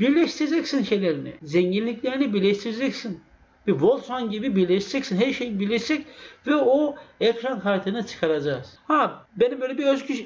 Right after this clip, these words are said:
yeteneğim yok. Biz sadece burada bir yorum yapıyoruz. Ben burada bir Kadrex analiz olarak yorum yapıyorum. Belki bu yoruma gülen olabilir. Belki hak veren de olabilir. Ben istiyorum ki inşallah ileriki zamanda bir ekran kartı çıkarabilecek mi?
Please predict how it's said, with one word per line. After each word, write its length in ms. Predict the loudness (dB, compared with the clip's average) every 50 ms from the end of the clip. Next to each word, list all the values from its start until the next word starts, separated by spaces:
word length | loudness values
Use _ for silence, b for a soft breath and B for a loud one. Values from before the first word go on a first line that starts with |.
| -12 _ _ -2
yeteneğim 460 | -2 -2 0 0 0 0 0 0 0
yok. 360 | 0 0 0 0 -4 -10 -20 _ _ 0
Biz 140 | 2 2 2
sadece 540 | 0 0 2 2 0 2 2 0 0 0
burada 340 | 0 -2 2 2 2 2 2
bir 80 | 0 -2
yorum 400 | 2 4 4 4 4 2 2 0
yapıyoruz. 460 | -2 -2 -4 -8 -14 -14 -16 -16 -18 -20 _ _ 0
Ben 180 | 2 2 4
burada 400 | 2 0 2 2 -2 -2 -2 -10
bir 60 | -16 -16
Kadrex 540 | -10 -4 -4 -2 -2 -2 -4 -6 -6 -8 -6
analiz 320 | -2 0 0 0 2 2
olarak 380 | 2 2 2 2 0 0 -2 -6 -10 _ b b b b b b b _
yorum 300 | 2 2 2 2 0 -2
yapıyorum. 400 | -2 -2 -4 -6 -10 -12 -12 -14 -18 _ _ _
Belki 360 | 0 0 0 0 -4 -6 -6 -4
bu 80 | -2
yoruma 400 | 2 2 4 4 2 0 -2 -2
gülen 320 | -2 0 2 4 4 4 4
olabilir. 600 | 2 2 2 0 -2 -4 -10 -12 -12 -14 -14 _ _ 2
Belki 440 | 2 2 2 -2 -4 -6 -6 -10 -14 _
hak 440 | -14 -8 -2 -2 -2 -2 -2 -6 0
veren 340 | 0 2 2 2 0 0 0
de 40 |
olabilir. 440 | 0 0 0 -4 -6 -6 -6 -8 -8 -8 -14 _ _
Ben 140 | 0 2 2
istiyorum 420 | 0 -4 -4 -4 -4 -2 -2 -2
ki 140 | -2 -4 0
inşallah 680 | 2 4 4 4 4 2 0 0 0 -4 -6 -8 -10 -12 -14 -18 -8 -4
ileriki 400 | 2 4 4 4 4 2 -2 0
zamanda 600 | 0 0 0 0 -4 -8 -10 -10 -10 -10 -12 -12 -16 -20 _ -6 -4
bir 200 | -2 -2 -2 -2 0
ekran 420 | 0 0 0 0 -4 -2 -2 -2 -2
kartı 360 | -2 0 0 0 -2 -4 -8
çıkarabilecek 760 | -8 -4 0 2 2 2 2 0 -4 -2 -2 -2 -2 -2
mi? 60 | -8